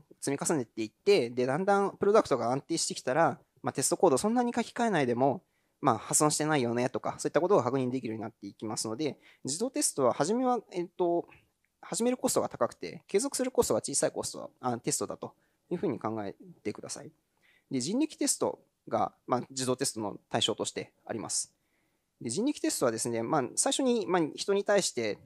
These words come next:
どういうふうにテストしてねというのを教えなくちゃいけないので、それなりにコストはかかるんですけれども、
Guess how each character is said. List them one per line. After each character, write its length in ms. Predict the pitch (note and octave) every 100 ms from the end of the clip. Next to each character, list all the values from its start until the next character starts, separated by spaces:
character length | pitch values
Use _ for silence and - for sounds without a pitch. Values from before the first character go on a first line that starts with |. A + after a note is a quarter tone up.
| -
ど 140 | C3+
う 60 | D#3+
い 40 |
う 20 |
ふ 60 | D#3+
う 20 |
に 80 | C#3+
テ 100 | -
ス 80 | -
ト 60 |
し 60 | -
て 80 | A#2+
ね 120 | A2+
と 140 | A2+
い 20 |
う 60 | A2
の 100 | F#2+
を 60 | A2
教 160 | C#3+
え 40 | C3
な 120 | C3
く 40 |
ち 60 | -
ゃ 40 |
い 20 |
け 80 | G#2+
な 80 | A#2+
い 40 |
の 100 | A2
で、 100 | G#2+
そ 100 | -
れ 60 | B3+
な 60 | B3+
り 60 |
に 80 | B3
コ 120 | -
ス 80 | B3+
ト 80 | B2+
は 20 |
か 140 | C3
か 100 | D3
る 60 | C3
ん 40 |
で 60 | G#2+
す 140 | -
け 60 | G#2+
れ 40 |
ど 100 | G2
も、 280 | A2 A#2 E3